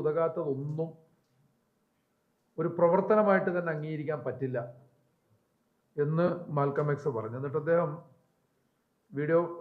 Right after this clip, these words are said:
റെക്കോർഡ് പ്ലെയറിൽ ബോബ് ഡൈലൻ്റെ ഒരു പാട്ട് വെക്കുന്നുണ്ട്. ബോബ് ഡൈലൻ വെളുത്ത ആളാണ്, പക്ഷെ അവിടെ വെക്കുന്ന പാട്ട് പിന്നെ Blowing in the Wind,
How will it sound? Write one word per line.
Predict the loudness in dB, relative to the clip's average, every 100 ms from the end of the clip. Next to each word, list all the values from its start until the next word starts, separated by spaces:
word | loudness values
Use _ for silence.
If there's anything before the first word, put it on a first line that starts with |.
| -2
റെക്കോർഡ് | 2 2 4
പ്ലെയറിൽ | 2 2 2 0 -2 2
ബോബ് | 2 4 6
ഡൈലൻ്റെ | 6 4 -2 -4 -4
ഒരു | -6 -6 -8 -4
പാട്ട് | -4 0 -2
വെക്കുന്നുണ്ട്. | -2 -8 -12 -18 _ _ -2
ബോബ് | 2 6
ഡൈലൻ | 8 6 2 6
വെളുത്ത | 6 6 4 2
ആളാണ്, | -2 -10 -20 _ _ _ _ _ _ _ _ _ _ _ _ _ _
പക്ഷെ | 2 4 6 6
അവിടെ | 6
വെക്കുന്ന | 8 6 6 6
പാട്ട് | 6 6 6 4 4 -4 -14 -20 _ _ -2
പിന്നെ | 0 0 -2 -4 -8 -16 -2 4
Blowing | 8 8 6 2
in | 2
the | 0
Wind, | -4